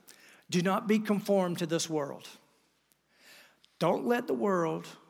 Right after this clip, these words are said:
don't take the perspective of the world to the point that it squeezes you in to reacting the way the world will react. Okay? That's not what you've been called to do. All right? But we do. We get squeezed into that, don't we? We see all these people living.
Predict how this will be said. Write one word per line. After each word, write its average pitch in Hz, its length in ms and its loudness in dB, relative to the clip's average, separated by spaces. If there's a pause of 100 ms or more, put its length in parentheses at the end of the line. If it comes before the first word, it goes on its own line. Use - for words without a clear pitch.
(160)
don't 180 260 2
take 247 220 2
the 220 60 -4
perspective 220 580 0
of 214 120 0
the 214 60 0
world 151 440 -2
to 175 80 0
the 143 80 -4
point 202 320 -2
that 151 120 -6
it 175 140 0
squeezes 208 600 0
you 220 220 -2
in 160 440 -2
to 170 120 -4
reacting 165 600 0
the 151 80 -2
way 151 160 0
the 160 100 -2
world 151 340 -2
will 139 100 -8
react. 131 720 -8 (840)
Okay? 156 380 -4 (680)
That's 170 340 -2
not 196 160 0
what 175 160 -4
you've 170 80 -4
been 160 140 -4
called 139 320 -6
to 135 60 -6
do. 143 240 0 (760)
All - 80 -12
right? 175 260 -4
But 165 160 -4
we 165 160 0
do. 208 160 6
We 135 100 -8
get 143 160 -4
squeezed 170 480 0
into 226 220 4
that, 143 220 -2
don't 165 240 -6
we? 120 80 -14 (460)
We 170 80 -2
see 165 180 0
all 170 100 2
these 185 160 0
people 202 360 2
living. 160 320 0